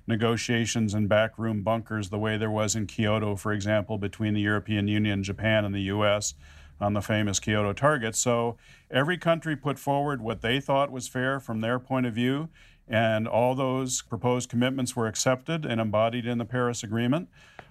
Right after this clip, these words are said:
uh, with the understanding that everyone was gonna have to come back to the table and do more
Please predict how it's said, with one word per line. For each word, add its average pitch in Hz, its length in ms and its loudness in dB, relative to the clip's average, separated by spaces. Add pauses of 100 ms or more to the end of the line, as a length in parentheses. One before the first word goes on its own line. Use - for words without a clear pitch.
(120)
uh, 123 220 6
with 127 160 -4
the 147 100 -2
understanding 160 640 0
that 139 140 0
everyone 170 320 -2
was 160 100 -4
gonna 151 160 -2
have 151 160 2
to - 80 -20
come 151 140 0
back 143 240 2
to 139 80 -10
the 120 100 -6
table 127 400 -2
and 113 140 0
do 120 140 0
more 113 540 2